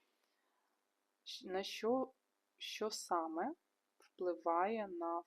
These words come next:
формування свідомості, тобто які рівні. М, звичайно ж, це момент родовий,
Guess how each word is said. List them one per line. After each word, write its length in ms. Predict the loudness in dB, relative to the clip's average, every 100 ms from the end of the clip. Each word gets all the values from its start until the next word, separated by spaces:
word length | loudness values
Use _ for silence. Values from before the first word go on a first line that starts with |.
| -6
формування 520 | -4 -4 -4 -6 -6
свідомості, 680 | -8 -8 -6 -8 -12 -18 -18
тобто 300 | -16 -12 -8
які 280 | -8 -2 0
рівні. 360 | 2 0 -4 -12 _ _ _ _ _ _ _ _ _ _ _ _ _
М, 160 | -8 -6
звичайно 640 | -2 -2 2 2 2 -2
ж, 220 | -8 -12 -14
це 440 | -10 -2 0 -2 -6 _
момент 800 | -4 -2 0 0 -2 -10 -20 -20 _ _ _ _ _ -2
родовий, 720 | 0 2 0 2 0 0